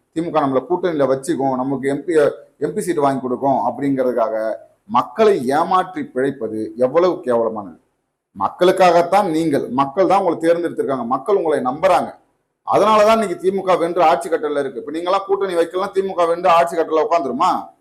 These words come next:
இப்ப நீங்கள் அழுத்தம் கொடுத்தால் முதல்வர் செய்ய முடியாது என்று தவிர்த்திட முடியுமா?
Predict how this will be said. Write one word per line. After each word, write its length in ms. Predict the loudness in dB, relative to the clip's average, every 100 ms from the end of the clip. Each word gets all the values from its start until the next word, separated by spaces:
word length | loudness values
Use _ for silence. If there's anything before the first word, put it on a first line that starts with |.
| _ _ _
இப்ப 140 | _ -2
நீங்கள் 380 | 0 2 6 6
அழுத்தம் 340 | 6 4 2 0
கொடுத்தால் 360 | 0 2 2
முதல்வர் 360 | 2 0 0 0
செய்ய 140 | 0 0
முடியாது 280 | 2 2 2
என்று 160 | 0
தவிர்த்திட 300 | 0 0 -2 -6
முடியுமா? 360 | -6 -2 0